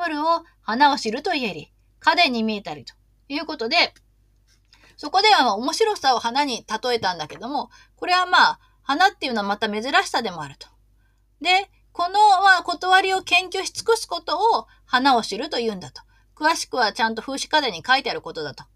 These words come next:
述べています。で、えー、ここからが、まあ、世阿弥の面目躍如といった感じなんですが、そもそも花とは、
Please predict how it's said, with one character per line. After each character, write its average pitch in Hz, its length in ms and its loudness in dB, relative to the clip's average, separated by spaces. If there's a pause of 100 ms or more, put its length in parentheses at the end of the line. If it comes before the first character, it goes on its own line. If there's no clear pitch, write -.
(140)
述 214 140 -8
べ 180 100 -12
て 143 100 -18
い 135 40 -14
ま 127 140 -18
す。 - 120 -20 (800)
で、 349 280 -4 (440)
え 330 200 2
ー、 349 40 -4
こ 359 120 -4
こ 392 100 -6
か 403 140 2
ら 427 100 6
が、 330 160 4
ま 269 160 4
あ、 220 80 2
世 240 160 2
阿 262 60 4
弥 254 80 -6
の 254 100 -4
面 247 180 -4
目 254 220 -6
躍 247 220 -2
如 196 100 -8
と 180 120 -8
い - 40 -8
っ - 60 -20
た 180 100 -14
感 185 160 -4
じ 180 60 -12
な 185 120 -4
ん 160 40 -12
で 151 80 -12
す 254 100 -14
が、 269 240 0 (260)
そ 392 200 -2
も 403 120 2
そ - 140 -2
も 285 300 0 (240)
花 349 300 2
と 269 160 0
は、 190 240 2